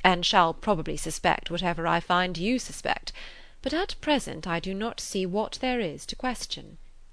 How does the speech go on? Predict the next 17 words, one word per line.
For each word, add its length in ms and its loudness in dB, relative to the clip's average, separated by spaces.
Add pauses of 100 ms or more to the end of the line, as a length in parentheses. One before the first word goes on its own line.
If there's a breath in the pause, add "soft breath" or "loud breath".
If 320 2
Colonel 380 6
Campbell 500 0
is 140 -10
not 180 -10
the 60 -8
person, 480 -6
who 160 -2
can 380 4
be?" 280 -10 (1120)
"What 320 -2
do 80 0
you 140 4
say 320 6
to 140 -2
Missus 360 -4
Dixon?" 720 -6